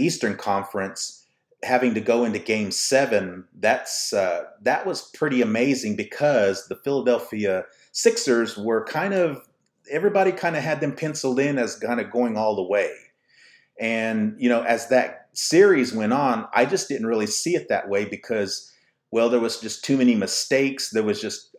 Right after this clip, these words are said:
uh, there was just a lot of weaknesses exposed, and, you know,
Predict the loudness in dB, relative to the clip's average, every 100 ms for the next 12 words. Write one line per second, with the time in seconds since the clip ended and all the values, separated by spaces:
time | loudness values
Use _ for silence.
0 | _ -4 -2 -4 -2 2 2 2 0 0
1 | 4 4 4 2 0 0 -2 -6 -8 -8
2 | -8 -6 4 4 4 0 -6 -14 -14 -8
3 | -4 -2 -4 -6 -10 _ _ _ _ _
4 | _ _ 0 2 4 2